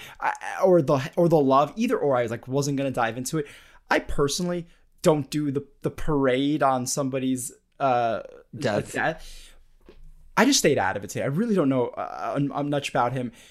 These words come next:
Speaker 1: The thing with these people is, though, tomorrow they'll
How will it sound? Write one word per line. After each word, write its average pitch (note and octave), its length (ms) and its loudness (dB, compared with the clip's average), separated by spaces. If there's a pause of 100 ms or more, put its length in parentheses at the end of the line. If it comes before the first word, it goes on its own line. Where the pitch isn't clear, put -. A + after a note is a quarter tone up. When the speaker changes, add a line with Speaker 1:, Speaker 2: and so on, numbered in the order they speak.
(280)
Speaker 1:
The F3 80 -4
thing D#4+ 180 -2
with C#4+ 120 0
these F#3 160 -2
people E3+ 420 -2
is, D#3+ 140 -2
though, E3 200 2 (300)
tomorrow F3+ 520 4
they'll C3+ 300 0